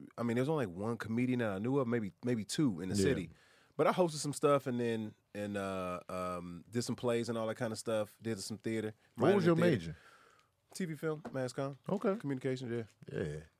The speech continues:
Speaker 1: And then, um, got real cool with the kids at scad. Actually took some courses over there.
Speaker 2: Uh-huh.
Speaker 1: And then, um,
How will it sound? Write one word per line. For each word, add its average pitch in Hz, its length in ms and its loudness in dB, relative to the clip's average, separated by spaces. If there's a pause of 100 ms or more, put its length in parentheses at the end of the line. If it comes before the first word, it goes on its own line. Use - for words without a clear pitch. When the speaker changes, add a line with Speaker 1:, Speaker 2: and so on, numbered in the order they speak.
(160)
Speaker 1:
And 92 120 -10
then, 92 180 -8
um, 85 400 -12
got 120 200 0
real 123 100 4
cool 131 160 -2
with 117 120 -2
the 95 40 -14
kids 123 160 0
at 107 80 -2
scad. 123 400 0
Actually 117 240 -4
took 123 120 -4
some 113 100 -8
courses 120 320 -2
over 113 160 0
there. 123 340 0
Speaker 2:
Uh-huh. 98 260 2
Speaker 1:
And 101 200 -2
then, 101 180 -4
um, 98 460 -6